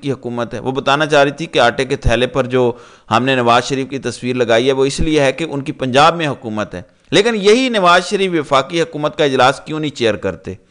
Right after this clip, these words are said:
वहाँ क्यों नहीं सजेशंस देते, वहाँ क्यों नहीं महंगाई,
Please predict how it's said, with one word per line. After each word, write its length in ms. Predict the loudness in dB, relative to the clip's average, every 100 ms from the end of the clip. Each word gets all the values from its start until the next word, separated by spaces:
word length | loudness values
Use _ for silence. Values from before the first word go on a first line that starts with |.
| _ -2
वहाँ 260 | 2 2 0
क्यों 180 | -4 0
नहीं 260 | 2 0 -2 -10 -20
सजेशंस 520 | -12 0 2 2 0 0
देते, 260 | 0 2
वहाँ 280 | 4 4 2
क्यों 140 | -4 -4
नहीं 120 | -2
महंगाई, 520 | -2 2 4 4 2